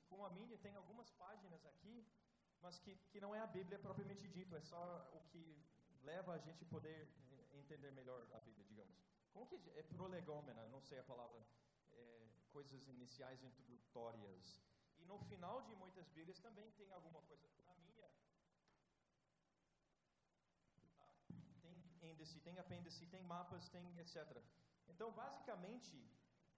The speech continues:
a Bíblia inteira, se você só tirar as páginas na frente, no, atrás, que não tem nada a ver, você tem aqui,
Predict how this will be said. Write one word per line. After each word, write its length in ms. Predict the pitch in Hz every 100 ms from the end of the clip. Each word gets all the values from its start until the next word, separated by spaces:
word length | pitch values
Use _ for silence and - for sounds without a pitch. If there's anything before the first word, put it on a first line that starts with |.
| -
a 100 | 151 156
Bíblia 220 | 196 254 226
inteira, 520 | 180 180 240 - 110 - - - - - - - - - - _ - - - - - - -
se 120 | -
você 240 | 156 170 185
só 180 | - 311
tirar 320 | - 294 262
as 100 | 220
páginas 720 | 226 214 - 175 151 - - - - - - - - - - - -
na 120 | 151 156
frente, 400 | 175 185 196 180
no, 140 | 160 - - - 135
atrás, 380 | 143 147 165 180
que 120 | 180
não 120 | 165
tem 140 | 175 175
nada 240 | 160 156
a 40 | 135
ver, 220 | 143 240 247 - - - - - - - - - - - - -
você 280 | 170 175 208
tem 280 | 214 240 262
aqui, 240 | - -